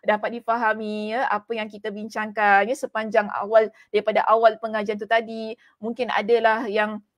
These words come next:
ah, macam berasap sikit, ya, kepala apa ni, ya Allah, ya, tak faham aku dia cakap apa, ya. Sabar, ya, sabar. Kuatkan semangatnya, ya.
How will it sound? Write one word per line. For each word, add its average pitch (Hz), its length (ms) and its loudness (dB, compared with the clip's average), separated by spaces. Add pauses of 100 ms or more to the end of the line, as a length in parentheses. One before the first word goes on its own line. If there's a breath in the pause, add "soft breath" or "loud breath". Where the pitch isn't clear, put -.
(140)
ah, 208 160 -2
macam 214 240 0
berasap 220 400 0
sikit, 262 240 2
ya, 285 160 4
kepala 254 480 4
apa 269 260 -2 (140)
ni, 285 160 0
ya - 80 4
Allah, 269 800 4
ya, - 0 -
tak 226 220 0
faham 262 320 6 (100)
aku 247 160 0
dia 240 160 -2
cakap 220 300 4
apa, 240 100 4
ya. 254 240 8
Sabar, 196 560 4
ya, 208 160 4
sabar. 196 560 6 (320 loud breath)
Kuatkan 233 320 4
semangatnya, 226 880 0
ya. 240 240 2